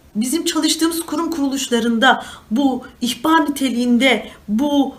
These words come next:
e, iftira niteliğindeki yazdıkları belgelerin hesabını soracağımız günleri hayal ederek yaşıyorum ben.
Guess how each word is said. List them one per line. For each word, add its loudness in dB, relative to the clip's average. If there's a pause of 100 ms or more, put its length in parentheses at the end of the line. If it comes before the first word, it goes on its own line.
(200)
e, 0 (220)
iftira 2
niteliğindeki 2 (240)
yazdıkları 2
belgelerin 4
hesabını 2 (160)
soracağımız 0
günleri 0
hayal 0
ederek 0
yaşıyorum -4
ben. -12